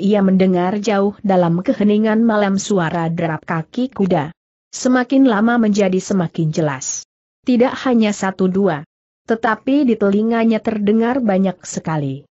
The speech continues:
Orang itu menggeleng-gelengkan kepalanya. Bahkan ia sempat bertanya kepada diri sendiri,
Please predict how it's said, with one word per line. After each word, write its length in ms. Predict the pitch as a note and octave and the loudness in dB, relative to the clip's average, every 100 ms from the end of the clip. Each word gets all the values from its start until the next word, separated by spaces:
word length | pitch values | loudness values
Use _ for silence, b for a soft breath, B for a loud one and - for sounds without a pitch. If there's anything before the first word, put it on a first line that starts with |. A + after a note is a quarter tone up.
| _ _ - | _ _ -8
Orang 340 | F3+ F3+ E3+ - | -4 -2 -2 -4
itu 340 | G#3 - C#4+ | -4 0 2
menggeleng-gelengkan 1120 | C#4+ B3+ A3 G3 G#3 G#3+ G3 F3 F3 E3+ F#3 A3 | 4 4 2 2 2 2 2 0 -2 -2 -4 -4
kepalanya. 680 | - F#3 F#3 F#3+ G3+ C#3+ E3 _ _ _ - | -4 -2 0 2 0 -2 -6 _ _ _ -2
Bahkan 480 | G#3 A3 - C4+ C4 | 0 0 -2 0 2
ia 320 | B3 A#3 G#3+ | 2 2 0
sempat 400 | G#3 G3+ G3 B3 | -2 -2 -2 -2
bertanya 640 | - B3 A#3+ A#3 A#3 A3 G#3 | 0 -2 0 0 2 2 0
kepada 480 | G#3 G3+ F3+ F#3 G#3+ | -2 -4 -2 0 2
diri 340 | G#3 G#3 G#3+ G#3+ | 2 2 2 0
sendiri, 640 | F#3 F#3+ A3+ A#3 B3+ - | 0 2 2 2 0 -4